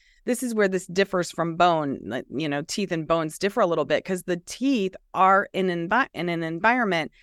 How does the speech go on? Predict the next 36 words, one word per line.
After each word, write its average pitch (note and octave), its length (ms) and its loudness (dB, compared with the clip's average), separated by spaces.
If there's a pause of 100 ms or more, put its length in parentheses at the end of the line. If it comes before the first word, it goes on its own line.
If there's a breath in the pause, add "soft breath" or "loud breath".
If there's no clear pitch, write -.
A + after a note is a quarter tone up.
(140 soft breath)
that F#3 100 4
is F3 200 0 (420)
primarily G3+ 760 2
acidic. C#3+ 720 -4 (680 soft breath)
Uh, D3+ 240 2
the F#3 120 -4
bones G#3+ 580 2 (160)
are D#3 160 2
in E3 200 -4
a D#3+ 40 -2
more D#3+ 260 -2
neutral F#3 640 2
environment. C#3+ 520 0
You D#3 100 -4
know, D3 140 -4
the, D3+ 260 -4
the D#3 220 -2
body D3+ 420 0
P D#3+ 200 -6
H D#3 160 -4
is D3+ 100 -8
typically D#3+ 420 -4
around D3 220 -2
seven C#3+ 320 -6
point C#3+ 260 -4
three D3 180 -6
five D3 240 0
to D3+ 60 -6
seven C#3+ 280 -4
point F#3 240 -8
four D#4+ 160 2
five. D3+ 260 2
So - 80 -2
that's F3+ 160 0
more G3 160 0
neutral. F3+ 480 0